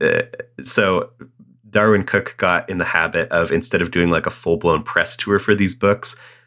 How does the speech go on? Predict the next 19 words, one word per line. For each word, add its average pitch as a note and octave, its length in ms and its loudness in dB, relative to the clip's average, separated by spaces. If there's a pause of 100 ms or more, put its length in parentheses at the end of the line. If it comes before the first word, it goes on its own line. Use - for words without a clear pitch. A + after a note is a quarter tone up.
(260)
when F2+ 260 0
he F2+ 160 0
was, F2 160 2
like, E2 160 0
promoting E2+ 520 0
each E2+ 300 -4
one, E2 280 0
he F#2 160 -6
would F2 120 2
just - 220 0
do F2 140 -2
one, D#2+ 400 0
like, D#2+ 200 0
extremely E2+ 800 0
long-form D#2+ 680 0
interview E2+ 440 0
with F2 200 -2
one D2+ 260 -2
outlet. G2+ 560 0